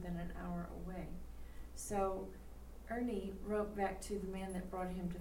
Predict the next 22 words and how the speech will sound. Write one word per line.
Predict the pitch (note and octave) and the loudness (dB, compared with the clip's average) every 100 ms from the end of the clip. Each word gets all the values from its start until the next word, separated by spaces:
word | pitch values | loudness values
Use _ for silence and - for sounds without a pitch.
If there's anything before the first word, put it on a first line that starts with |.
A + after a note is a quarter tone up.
| - | 0
faith, | G3+ F3 F3+ - | 2 4 2 0
which | F#3 F3+ | -4 -4
was | F3 F3 | -4 -2
Maurice | F3+ F3 F3 - - | 0 2 2 0 -4
Hall, | F#3 F3 F3 - - - - | -2 -2 -4 -4 -6 -6 -6
and | F#3 F3+ | -2 -2
said, | - F3+ F3 F#3 | 0 0 0 -2
um, | F3 E3+ E3+ E3+ - - - - - - | -2 -2 -4 -4 -6 -6 -6 -8 -8 -6
"Dear | G3 G3 | -2 0
Maurice, | A3 A3 F#3 F3+ F#3 - | 2 2 0 0 -2 -4
there's | G3 F#3 | -4 -2
no | G3 G3+ | -2 -2
church | - C4 B3+ | 0 0 0
here. | G#3+ F#3+ | -2 -2
What | F#3 - - | 0 0 0
should | - F#3 | 2 2
I | F3+ F#3 | 2 4
do?" | C4 - - - - - - - - - - - - - | 4 4 2 0 -2 -2 -2 -2 -2 -2 0 0 -2 -2
And | G3+ G3 | 0 0
so | - G3 F3+ F3+ F3+ - | 2 2 4 2 2 2
Ernie, | G#3 A3 A3 G#3 - - | 4 6 4 2 2 2
um, | G3 F3+ F3 | 2 4 2